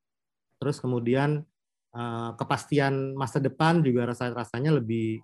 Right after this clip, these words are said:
lebih pasti gitu, nggak deg-degan. Kayak gitu. Terus, em,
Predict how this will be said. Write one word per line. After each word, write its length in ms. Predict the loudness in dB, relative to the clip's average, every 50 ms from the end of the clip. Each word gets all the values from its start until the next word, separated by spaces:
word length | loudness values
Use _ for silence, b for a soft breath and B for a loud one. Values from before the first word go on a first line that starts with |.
| _
lebih 240 | -16 -10 -8 -8 -4
pasti 320 | -4 -6 -6 -4 -6 -4 -4 -4
gitu, 160 | -4 -4 -4
nggak 160 | -6 -4 -4 -6
deg-degan. 480 | -6 -8 -8 -6 -6 -6 -6 -8 -10 -12 _ _ _ _ _ _ _ _ _ _ _ _ _ _ _ _ _ _ _ _ _ -8
Kayak 240 | -4 -4 -6 -6
gitu. 240 | -6 -6 -8 -8 -10 -14 _ _ _ _ _ _ _ _ _ _
Terus, 960 | _ -6 -2 0 2 4 4 4 4 2 0 -2 -6 -12 -20 -20 -20 -20 -20 _ _
em, 400 | -4 -2 -2 -2 -2 -2 -2 -2